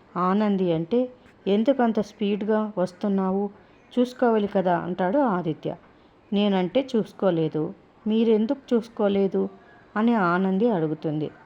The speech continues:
ఆఫీస్కి వెళ్ళాలని ఆ కంగారులో చూసుకోలేదంటాడు ఆదిత్య. "నేను ఆ కంగారులోనే చూసుకోలేదని" ఆనంది అంటే, "ఇది మనం లేచి కూడా మాట్లాడొచ్చు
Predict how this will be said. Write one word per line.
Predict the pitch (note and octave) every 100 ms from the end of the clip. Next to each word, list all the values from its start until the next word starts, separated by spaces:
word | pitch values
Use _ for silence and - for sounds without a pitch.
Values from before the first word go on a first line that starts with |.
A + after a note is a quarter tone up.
| - - - - - - - - - - F#3+
ఆఫీస్కి | F#3 G3 A3 - G#3+
వెళ్ళాలని | F#3 F3 F#3 F3+ E3+ A#3+ C4 - - - -
ఆ | G3+
కంగారులో | G3+ G3 F#3+ A3 A#3 A3
చూసుకోలేదంటాడు | G3 G3 F#3+ - G3+ F#3 F3 E3 D#3+ E3+ C#4+
ఆదిత్య. | A3+ E3 D#3+ - F3+ - - - - -
"నేను | G3+ G#3 B3+
ఆ | A#3 F#3+
కంగారులోనే | F#3 F3 F#3 G3 G3 F#3+ F#3+ A#3+ -
చూసుకోలేదని" | F#3+ - A3 F3+ E3 E3+ A3+
ఆనంది | A3+ F3 F#3+ G3 F3+ E3
అంటే, | D#3 B3+ C4+ - - - - -
"ఇది | G#3+ A#3+
మనం | A#3 G3 G#3 G#3+
లేచి | F#3+ G3+ A#3
కూడా | A#3 A3+ A3+
మాట్లాడొచ్చు | F#3+ E3+ G3+ F#3+ F#3 - F3 D#3+